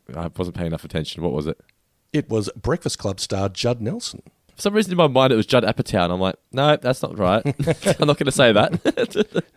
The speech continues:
Speaker 1: <laughs>
Speaker 2: And if you, all right, do you want to redeem yourself? I can give you one last question to, to take a shot
Speaker 1: Ooh,
Speaker 2: at.
Speaker 1: will I redeem myself though? That is the big question, listeners. Let's find
Speaker 2: Okay.
Speaker 1: out.
Speaker 2: Okay, let's see if Dando humiliates himself further. Which wire to which wire if you want a mar-, if you want a hot wire Marge's car?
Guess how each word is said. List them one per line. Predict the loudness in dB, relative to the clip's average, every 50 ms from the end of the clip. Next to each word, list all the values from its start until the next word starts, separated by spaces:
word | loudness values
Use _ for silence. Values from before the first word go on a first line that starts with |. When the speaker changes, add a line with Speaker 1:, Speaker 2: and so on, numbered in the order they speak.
| _ -4
Speaker 1:
<laughs> | -4 -4 -6 -8 -18 -18 -18 -16 -16 -16 -8 -2
Speaker 2:
And | 0 0 0
if | 0 0
you, | -2 -4 _ -16 -20 -6 0
all | 4 6 6
right, | 6 6 4 0 _ -2
do | 0
you | 2
want | 2 4
to | 4
redeem | 2 2 2 2 2 2
yourself? | 2 2 2 0 0
I | 0
can | -2 -4
give | -4 -2 -2
you | -2 -2
one | 0 0 0 0
last | 0 0 -2 -2 -2
question | -2 -4 -2 -4 -6 -6 -6
to, | -8 -10 -12 -10 -8
to | -6 -6 -6 -8 -6
take | -6 -6 -4 0
a |
shot | 4 6
Speaker 1:
Ooh, | 6 8 8 6
Speaker 2:
at. | 4 2 -2 -10 _ _ _ _ _ -4 2 4
Speaker 1:
will | 6 8 8 8
I | 6
redeem | 6 6 4 4 4 4
myself | 4 4 4 4 2 2 4
though? | 4 4 6
That | 6 6 6
is | 6 4 2
the | 0
big | 0 2 2 2
question, | 2 2 2 2 0 0 0
listeners. | 0 0 0 0 0 0 2
Let's | 0 0 2
find | 2 2 4 4 4
Speaker 2:
Okay. | 4 4 2 0 -2
Speaker 1:
out. | -4 -10 -18 _ _ _ _ _ -6 -4 -2
Speaker 2:
Okay, | 0 0 2
let's | 2 2 2
see | 2 0
if | 2
Dando | 2 2 4 4 2 2
humiliates | 2 0 0 0 2 2 0 0 -2 -4
himself | -4 -2 -2 -2 -2 -2
further. | -2 -2 0 -2 -2 -4 -8 -12 -20 -18 _
Which | -6 -4 -2 -2 0 0 0 0 -2 -2
wire | 0 2 4 4 4 4 4 2
to | 2 2 0
which | 2 2 0 0 0
wire | 0 0 0 0 0 0 0 -2 -2 -4
if | -2 -2
you | 0 0
want | 2 2 2 2
a |
mar-, | 0 0 0 0 0 -2 -2 -4
if | -4 -4 -2
you | -2 0
want | 0 0 0
a |
hot | 0 0 0 0
wire | 0 0 0 0
Marge's | 0 0 -2 -2 -4 -6 -6
car? | -4 -4 -4 -4 -4 -8